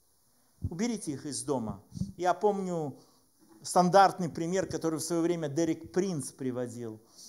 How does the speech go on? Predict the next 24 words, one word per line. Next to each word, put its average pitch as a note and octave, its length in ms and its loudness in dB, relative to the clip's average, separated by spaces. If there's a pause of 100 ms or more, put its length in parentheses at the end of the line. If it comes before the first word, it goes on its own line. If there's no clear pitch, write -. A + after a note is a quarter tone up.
(260)
как C#3 320 -4
у F3 80 -6
него D#3+ 320 -2
дома E3 640 2
висела D#3 880 0 (1000)
ковер F#3 480 6
с C3+ 80 -4
драконами, E3 920 2 (140)
э, D3 380 0
который F#3+ 540 6
ему F3 180 2
дедушка E3 500 2
подарил. A2+ 580 -6 (720)
И D3+ 460 0
это G3+ 200 2
была A3 200 4
духовная A3+ 600 2
штука, C4 400 -2
она E3+ 200 -4
была G3 460 0
вывезена G#3 480 -4
с F3 60 -8
какого-то G3+ 520 0
храма. E3 720 2